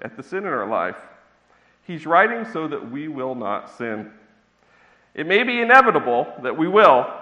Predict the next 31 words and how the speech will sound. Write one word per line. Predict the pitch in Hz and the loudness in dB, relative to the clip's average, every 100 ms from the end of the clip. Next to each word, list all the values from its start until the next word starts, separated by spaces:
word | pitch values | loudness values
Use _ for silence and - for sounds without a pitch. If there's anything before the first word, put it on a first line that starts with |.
| - - _ _ _ _ _ | -18 -20 _ _ _ _ _
but | 131 131 | -10 -4
that | 165 202 | -2 -2
is | 180 120 | -4 -6
not | 135 156 - | -6 -4 -6
God's | 131 131 127 - | -4 -4 -6 -12
desire | 117 120 139 127 110 | -6 0 0 0 -4
for | 113 98 92 | -6 -4 -4
us. | - - - _ _ _ _ _ _ _ _ _ _ _ _ _ _ _ _ _ _ _ _ _ _ _ | -8 -20 -20 _ _ _ _ _ _ _ _ _ _ _ _ _ _ _ _ _ _ _ _ _ _ _
Sin | - 139 | -10 -6
may | 135 160 | -4 -6
be | 170 165 | -6 -6
inevitable | 151 160 170 160 165 | -4 -4 -6 -8 -8
for | 160 170 156 | -8 -8 -8
us, | - - - _ _ _ _ _ _ _ _ - | -8 -14 -20 _ _ _ _ _ _ _ _ -6
but | 170 | -6
it's | 180 - | -6 0
not | 202 254 | 2 2
because | 247 - 214 196 | 0 2 4 4
we | 190 202 | 0 -2
have | 160 | 2
not | 170 196 | 4 4
been | 208 202 | 2 -2
given | 151 151 170 | -2 -2 -2
the | 160 | -4
resources, | 135 180 - 165 151 - 156 151 | -6 -8 -8 -8 -8 -10 -12 -12
the | |
spiritual | 123 - 170 196 208 185 | -16 -8 -4 -4 -4 -4
resources, | 139 139 147 131 156 151 | -4 -6 -8 -10 -10 -12
to | 165 | -14
conquer | - 190 - 131 | -10 -10 -8 -12
sin. | - 107 90 | -12 -12 -12